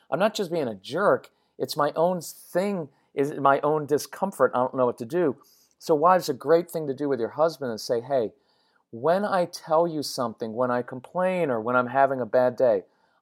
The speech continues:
I don't need you to fix it. I don't need advice. I just need you to listen and then just hold me." And that's it, right? Number two, affirm. I need you to affirm each other, right?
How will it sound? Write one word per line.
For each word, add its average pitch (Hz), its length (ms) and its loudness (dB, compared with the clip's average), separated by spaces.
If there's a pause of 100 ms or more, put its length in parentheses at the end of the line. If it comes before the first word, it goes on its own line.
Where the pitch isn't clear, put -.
I - 80 -6
don't 175 300 -6
need 147 220 -10
you 135 80 -8
to 120 80 -8
fix - 400 -6
it. 160 160 -8 (340)
I 127 120 -2
don't 131 240 -2
need 127 180 -4
advice. 101 440 -2 (460)
I 113 80 -6
just 143 240 -8
need 156 240 -8
you 135 80 -8
to 113 80 -8
listen 131 560 -6 (180)
and 117 120 -10
then 110 100 -6
just 95 260 -12
hold 87 300 -4
me." 78 140 -20 (420)
And 147 80 -8
that's 165 260 0
it, - 260 -6
right? 123 280 0 (360)
Number 170 260 8
two, 170 420 0
affirm. 123 680 2 (140)
I - 280 -16
need 240 180 2
you 269 80 -2
to 294 160 2
affirm 214 480 2
each 120 220 -4
other, 90 200 -6
right? 135 360 4